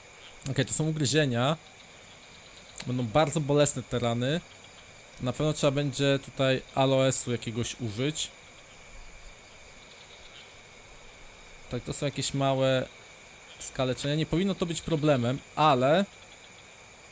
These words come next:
Czy jest tutaj aloes? Nie. Dobra, idziemy do zatoki. Tam powinien być aloes.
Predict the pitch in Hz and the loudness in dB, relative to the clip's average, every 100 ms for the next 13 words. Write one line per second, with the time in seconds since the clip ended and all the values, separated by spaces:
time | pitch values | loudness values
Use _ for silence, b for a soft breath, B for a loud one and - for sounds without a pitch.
0 | - - - - - - - - - - | -20 -20 -20 -20 -20 -20 -20 -20 -18 -8
1 | 143 151 - 143 - 127 127 120 110 104 | -4 -4 -4 -6 -6 -4 -2 -2 -2 -2
2 | - - - 117 117 117 117 107 92 - | -2 -2 -4 -6 -6 -4 -4 -6 -8 -18
3 | - - - - - - - - - - | -20 -20 -20 -20 -20 -20 -20 -20 -20 -20
4 | - - - 123 113 - - - 113 135 | -20 -20 -10 -6 -6 -8 -12 -12 -6 -4
5 | 139 123 107 120 117 113 113 117 117 - | -2 -4 -2 -2 -2 -4 -4 -4 -6 -8
6 | 104 - - 120 120 117 120 110 - 117 | -14 -16 -10 -8 -6 -2 -2 -2 -6 -6
7 | 104 101 - | -6 -2 -2